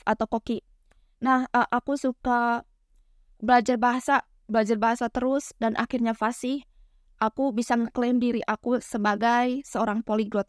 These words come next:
atau sebagai ahli bahasa bilingual people. Nah, seperti itu, teman-teman. Dan mungkin akhir,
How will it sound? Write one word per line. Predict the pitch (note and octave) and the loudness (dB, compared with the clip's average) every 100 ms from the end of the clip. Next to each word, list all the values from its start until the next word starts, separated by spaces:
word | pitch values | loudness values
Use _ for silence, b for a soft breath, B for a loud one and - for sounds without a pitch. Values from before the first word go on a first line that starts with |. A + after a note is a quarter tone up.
| - | -4
atau | A3 A#3+ C4 _ _ | -4 -4 -6 _ _
sebagai | - A#3+ A3 G#3 B3 A#3 | -8 -2 0 0 -2 -2
ahli | A#3+ A3 | -2 -2
bahasa | G3+ A3+ G3+ G#3+ A3 | -2 -2 -2 0 0
bilingual | G#3 G#3 G3+ G#3 G3 - | 0 -2 -2 -2 -2 -4
people. | G3+ - - _ _ _ - | -6 -8 -12 _ _ _ -4
Nah, | A3 | -4
seperti | - - G#3+ - | -4 -8 -6 -6
itu, | |
teman-teman. | B3+ A3+ G#3 G#3 A3 C#4 F4 _ _ _ _ _ | -2 0 0 -2 -2 0 -2 _ _ _ _ _
Dan | - B3+ D4 | 0 4 4
mungkin | D#4 - E4+ F4+ F4+ F4+ _ _ _ | 2 0 0 2 0 -2 _ _ _
akhir, | - A#3+ - - A#3+ B3 A#3 B3+ | -2 -2 -4 -2 2 2 -2 -8